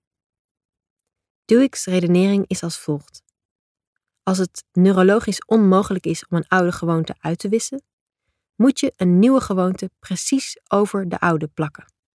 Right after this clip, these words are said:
Zijn advies? Zoek uit welke prikkel jouw gewoonte uitlokt.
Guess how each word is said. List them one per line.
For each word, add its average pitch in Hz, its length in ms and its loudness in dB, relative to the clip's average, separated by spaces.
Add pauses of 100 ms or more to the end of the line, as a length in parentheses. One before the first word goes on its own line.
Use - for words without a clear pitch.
(1800)
Zijn 175 200 2
advies? - 520 -4 (640)
Zoek 226 280 0
uit 185 460 -4
welke 214 420 0
prikkel 185 460 -8 (200)
jouw 185 240 2
gewoonte 165 560 -4
uitlokt. 165 560 -6